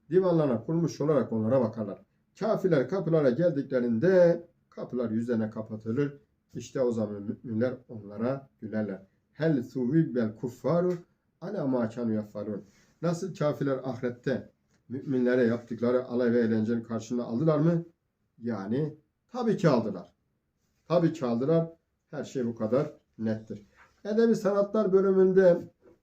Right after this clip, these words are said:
birçok edebi sanatları kapsamakta bu süre. Şöyle özetleyebiliriz. Bir, veylun lil mutaffifin. Ölçü ve tartıda eksik yapanların vay haline. Vay onlara.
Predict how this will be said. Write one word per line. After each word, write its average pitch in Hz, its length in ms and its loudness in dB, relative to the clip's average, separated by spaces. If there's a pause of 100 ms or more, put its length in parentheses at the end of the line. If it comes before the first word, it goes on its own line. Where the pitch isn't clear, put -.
(440)
birçok 170 360 -4
edebi 160 260 4
sanatları 156 460 0
kapsamakta 123 600 0
bu 117 60 -2
süre. 180 360 -2
Şöyle 180 260 0
özetleyebiliriz. 110 640 0
Bir, 190 180 4 (420)
veylun 165 560 4
lil 165 120 4
mutaffifin. 131 840 0 (240)
Ölçü 160 320 0
ve 170 120 6
tartıda 156 400 -2
eksik - 240 -6
yapanların 143 600 0
vay 147 180 6
haline. 110 540 -2 (100)
Vay 190 220 6
onlara. 139 500 6